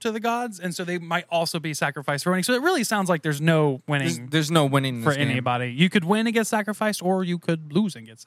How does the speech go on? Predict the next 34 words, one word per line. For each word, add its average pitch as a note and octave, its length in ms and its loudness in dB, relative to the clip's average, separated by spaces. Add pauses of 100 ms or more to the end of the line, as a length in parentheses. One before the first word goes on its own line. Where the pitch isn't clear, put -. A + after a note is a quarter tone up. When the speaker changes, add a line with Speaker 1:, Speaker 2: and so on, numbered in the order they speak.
Speaker 2:
There's E3 220 4
Speaker 1:
sacrificed. D3 120 -4
Speaker 2:
winning, D#3+ 460 2
but C#3 80 0
there's C3 180 -2
not D3 240 0
winning C#3 280 -2
as A#2 180 -4
of A2 180 -10
we A#2 120 -4
know A#2 160 -2
it A2 80 -8
today. G#2 360 -10
Speaker 1:
Right. F3 520 0
Our F3 160 2
version F#3+ 260 0
of E3+ 100 4
winning D#3+ 220 2
is C3+ 100 0
very C3+ 460 0
different. B2+ 320 -6
But, A#3+ 80 0
I D4 40 0
mean, D#4 140 0
think E4+ 220 -6
about F3+ 280 2
that. C#3 140 -4
You A#3 160 2
lose D#4 160 2
a D4+ 80 0
game C4+ 220 2
and B3+ 100 4
get G#3 160 0
decapitated. C#3+ 800 -2